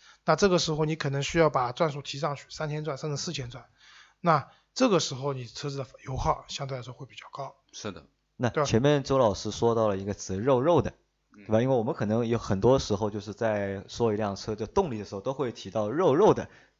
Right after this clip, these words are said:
Speaker 3: 这个词，对吧？那“肉肉”的到底是什么意思？是指它开不快呢，很慢呢，还是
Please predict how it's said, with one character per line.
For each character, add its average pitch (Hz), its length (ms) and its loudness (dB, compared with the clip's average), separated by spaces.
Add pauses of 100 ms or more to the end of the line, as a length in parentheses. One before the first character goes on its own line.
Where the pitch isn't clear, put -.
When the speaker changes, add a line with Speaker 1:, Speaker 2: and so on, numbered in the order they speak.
Speaker 3:
这 123 160 0
个 98 80 -6
词， - 320 -14 (400)
对 110 100 -6
吧？ 98 80 -6 (120)
那 127 180 -4
“肉 208 220 8
肉” 196 160 4
的 120 80 2
到 170 180 2
底 107 80 -8
是 - 140 -10
什 87 160 -10
么 90 60 -8
意 98 100 -8
思？ - 200 -18 (1160)
是 - 160 -4
指 131 100 -2
它 139 380 4 (320)
开 170 200 6
不 143 120 -2
快 175 320 8
呢， 117 340 4
很 113 200 -2
慢 160 280 2
呢， 107 340 -4
还 - 140 -10
是 101 400 -14